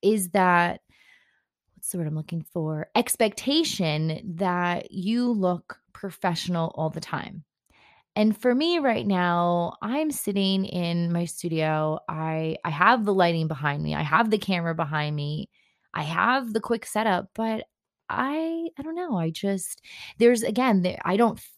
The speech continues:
feel like I have to look one hundred percent presentable. But then there's the part of me that's like,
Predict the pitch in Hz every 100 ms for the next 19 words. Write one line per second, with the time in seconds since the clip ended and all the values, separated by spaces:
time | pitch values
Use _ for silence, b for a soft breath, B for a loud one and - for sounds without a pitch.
0 | _ _ 226 277 359 320 208 - 170 156
1 | 170 165 175 170 160 160 - 165 165 165
2 | 165 160 - 156 160 151 143 139 196 247
3 | _ _ _ _ _ _ _ _ _ -
4 | 214 240 233 226 220 208 202 185 196 196
5 | 185 185 175 165 170 165 160